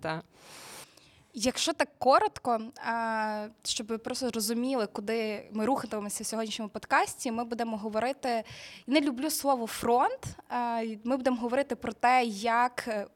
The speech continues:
Speaker 2: управ-, українському бізнесу ефективно управляти цей бізнес без російського софта, тобто без один ес. І ви над цим активно працюєте.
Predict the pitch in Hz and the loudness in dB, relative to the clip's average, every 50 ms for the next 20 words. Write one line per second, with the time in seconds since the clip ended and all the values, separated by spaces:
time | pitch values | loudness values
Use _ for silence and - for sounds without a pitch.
0 | _ - - - - 247 233 - - 233 220 214 - - 220 - 254 254 277 277 | _ -20 -10 -4 -2 0 2 4 4 4 2 2 -2 -4 -2 0 0 0 2 0
1 | - - 247 220 208 190 262 311 339 - 277 220 202 - - 214 190 196 - - | -2 -2 -2 -2 -2 0 0 0 0 2 0 0 2 0 0 -2 -2 -4 -6 -10
2 | - - - - - - - - 254 - - 233 - - 302 302 285 269 240 240 | -14 -14 -14 -14 -14 -14 -4 -2 0 0 0 0 0 2 2 4 6 4 4 4
3 | - 247 226 226 240 240 247 - 233 - 233 214 202 262 277 269 247 220 - 208 | 4 2 4 6 6 6 4 2 -2 -4 -4 -2 -2 -2 -2 0 0 -2 -2 0
4 | 185 - 226 233 233 226 226 208 208 - - 220 - - - 208 202 - - 208 | 4 6 6 6 6 4 2 -4 -4 -4 -4 -4 -6 -4 -4 -4 -4 -4 -4 -8
5 | 196 - - - - - - _ _ - - - - - - - - 262 - 247 | -8 -10 -10 -12 -12 -12 -14 _ _ -20 -16 -16 -16 -16 -8 -6 -6 0 2 2
6 | 226 214 233 233 220 220 208 196 202 202 202 - 190 185 190 - - - - _ | 6 6 6 4 4 2 0 0 -2 -4 -4 -6 -6 -6 -4 -4 -6 -6 -8 _
7 | - - - - - - _ - 262 220 220 220 220 202 233 254 269 254 - 233 | -18 -18 -18 -18 -20 -20 _ -10 -8 -6 -4 -4 -2 0 2 2 2 2 0 0
8 | 226 - - 254 240 226 - 233 - - - 262 254 254 226 - - 233 226 - | 0 2 2 0 0 0 -2 -4 0 0 0 2 2 2 0 0 -2 -2 -2 0
9 | - 330 359 359 349 359 - 240 240 233 | 0 2 2 0 0 0 -2 -2 -2 -2